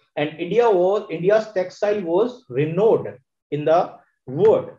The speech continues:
It was the fine quality muslin, cotton textile that were very famous in almost all Western countries. Okay, so India's, uh, you know, the fine textured, fine quality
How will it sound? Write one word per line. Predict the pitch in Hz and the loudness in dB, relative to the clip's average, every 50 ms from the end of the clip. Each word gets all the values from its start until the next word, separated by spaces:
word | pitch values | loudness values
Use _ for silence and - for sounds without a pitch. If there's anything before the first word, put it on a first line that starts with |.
| _ _ _ _ _ _ - | _ _ _ _ _ _ -12
It | 151 143 | -12 -8
was | 151 165 170 170 170 | -4 -2 0 0 0
the | 180 175 | -2 -4
fine | - - - - - 208 226 247 254 233 - - | -6 -8 -16 -10 -6 -4 -2 -2 -4 -4 -6 -10
quality | - - 160 165 190 202 - 151 131 107 - - _ _ _ _ _ _ _ - 139 | -6 -2 0 0 0 0 -2 -4 -10 -10 -12 -16 _ _ _ _ _ _ _ -8 -4
muslin, | 143 175 175 - - 185 175 175 170 170 170 170 170 - - _ _ _ _ _ - | -4 -4 -4 -4 -2 2 2 2 2 0 -4 -8 -12 -14 -18 _ _ _ _ _ 0
cotton | 165 170 170 170 190 175 175 165 | 0 0 2 2 2 2 2 0
textile | - 156 147 - - - 170 160 165 175 175 147 135 | 0 -2 -2 -4 -6 -2 0 0 0 0 -2 -4 -2
that | 175 190 180 185 | -2 -2 -2 -2
were | 190 202 180 147 135 | -2 -2 -2 -2 -2
very | 120 139 185 208 240 208 | -2 0 0 0 0 -4
famous | - - - 117 120 120 120 110 - - - | -6 -8 -10 -10 -10 -10 -12 -14 -16 -14 -10
in | 143 147 | -8 -4
almost | 139 151 151 156 160 190 196 185 - - | -2 -2 -2 -2 -2 -4 -4 -4 -6 -6
all | - 165 202 220 208 139 | -2 2 2 2 2 0
Western | 131 131 131 139 - 170 160 160 | -2 -4 -4 -4 -8 -12 -12 -12
countries. | 156 208 202 185 - - - _ - - _ _ _ _ _ _ _ _ _ _ - | -12 -12 -14 -16 -18 -20 -20 _ -20 -20 _ _ _ _ _ _ _ _ _ _ 0
Okay, | 170 170 175 180 - - - - _ _ _ | 0 0 0 -2 -6 -8 -12 -20 _ _ _
so | _ - 160 160 156 | _ -2 -2 -2 -2
India's, | 156 156 156 185 190 190 196 196 190 - - _ _ _ _ - 135 | -4 -2 0 2 2 4 2 0 -2 -4 -12 _ _ _ _ -6 -4
uh, | 131 131 127 131 | -2 -2 -2 -2
you | 151 | -2
know, | 196 240 262 - | -4 -4 -2 -2
the | - 165 | -4 -6
fine | - - - - 196 226 240 240 180 - | -6 -8 -10 -6 -4 -4 -4 -6 -6 -4
textured, | - 185 156 - - - 185 180 151 139 | -4 -4 -4 -4 -2 -2 -2 -2 -2 -4
fine | - - 190 208 226 226 196 | -8 -8 -6 -6 -6 -8 -8
quality | - - 160 143 147 143 139 147 139 | -4 -2 -2 -2 -2 -2 -4 -6 -8